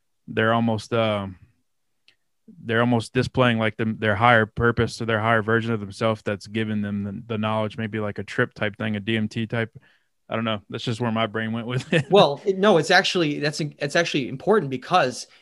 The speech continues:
Speaker 2: we may, this may not be a, a, a literal physical thing. We gotta
Speaker 1: Mm-hmm.
Speaker 2: understand that these interactions with these kings, maybe it happens in some psychedelic experience. Maybe it happens in
Speaker 1: Yeah.
Speaker 2: some meditative state,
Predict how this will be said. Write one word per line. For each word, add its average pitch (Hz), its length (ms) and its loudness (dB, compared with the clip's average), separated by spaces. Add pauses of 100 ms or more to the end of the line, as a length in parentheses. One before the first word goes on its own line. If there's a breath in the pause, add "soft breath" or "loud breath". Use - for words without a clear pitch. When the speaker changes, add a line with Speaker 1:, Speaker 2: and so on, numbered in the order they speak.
(200 soft breath)
Speaker 2:
we 180 280 4
may, 165 360 4
this 165 260 -2
may 190 180 4
not 156 300 0
be 143 140 0
a, 117 80 -2 (140)
a, 131 220 -2
a 135 60 -6
literal 151 460 2
physical 143 460 -4
thing. 139 460 -4 (200)
We 156 80 -2
gotta 190 160 4
Speaker 1:
Mm-hmm. 156 80 0
Speaker 2:
understand 165 560 -2
that 127 280 -6
these 160 520 -2
interactions 147 840 -2
with 135 140 -6
these 131 240 -6
kings, 147 520 -2 (480 soft breath)
maybe 151 380 0
it 143 60 0
happens 156 380 0
in 147 80 -4
some 156 260 -2
psychedelic 147 720 0
experience. - 680 -6
Maybe 147 200 0
it 139 60 -2
happens 151 300 -2
in 107 60 -2
Speaker 1:
Yeah. 107 80 0
Speaker 2:
some 107 200 0
meditative 143 540 -4
state, 165 480 0